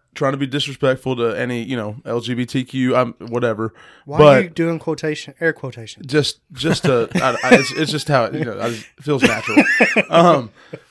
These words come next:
Speaker 1: but you see a lot of gay men that have, like, best girlfriends, right? That's common, right?
Speaker 2: Mm-hmm.
Speaker 1: So you would figure that, like, lesbians would, like, really like to kick it with dudes, and maybe, maybe that,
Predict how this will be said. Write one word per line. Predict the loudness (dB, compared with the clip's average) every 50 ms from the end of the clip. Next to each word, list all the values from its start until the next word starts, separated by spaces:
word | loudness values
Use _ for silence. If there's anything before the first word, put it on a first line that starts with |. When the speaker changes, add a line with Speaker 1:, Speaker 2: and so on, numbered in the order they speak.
| _ 4
Speaker 1:
but | 6 8 8 8 6 4 -4 _ _ _ _ _ _ _ _ _ _ _ _ _ _ _ _ _ _ _ _
you | -10 -6 -4
see | -4 -2 -2 -2 -2 -2 -4 -6 -8 -14 _ _ _ -4
a | -4
lot | -2 2 2 2 4 4
of | 2 2 0 -2 -8 -16 _ _ _ -8
gay | -2 0 0 2 0
men | -2 -4 -8 -8 -8 -10
that | -10 -10
have, | -10 -10 -10 -8 -8
like, | -10 -12 -10 -8
best | -8 -8 -8 -8 -12
girlfriends, | -10 -10 -8 -8 -10 -10 -14 -18 -18 -18 -18 -20 -20 -16
right? | -14 -10 -10 -10 -12 _ _
That's | -12 -12 -12 -10
common, | -10 -10 -10 -10 -12 -16 -18 -16 -14
right? | -14 -12 -12 -12 -14
Speaker 2:
Mm-hmm. | -14 -14 -14 -16 -16 -20 -20 -20 -20 _ _
Speaker 1:
So | _ -8 -2 2 2 2
you | 2 0 0 0
would | -2 -2 -2 -4
figure | -4 -4 -2 2 2 2 2
that, | 4 2 2 2
like, | 0 -4 -4 -4 -6
lesbians | -4 -2 -2 -2 -2 -4 -6 -6 -6 -6 -8 -10
would, | -10 -8
like, | -8 -10 -10 -12
really | -12 -6 -4 -2 0 0 0 -2
like | -2 -2 -4 -6 -6
to | -10 -16
kick | -10 -8 -8 -6 -6
it | -8 -10
with | -8 -10 -8 -2
dudes, | 0 0 0 0 -2 -6
and | -6 -2
maybe, | 0 -2 -2 -2 -4
maybe | -10 -8 -6 -6 -6 -6 -4 0
that, | 2 2 2 0 -2 _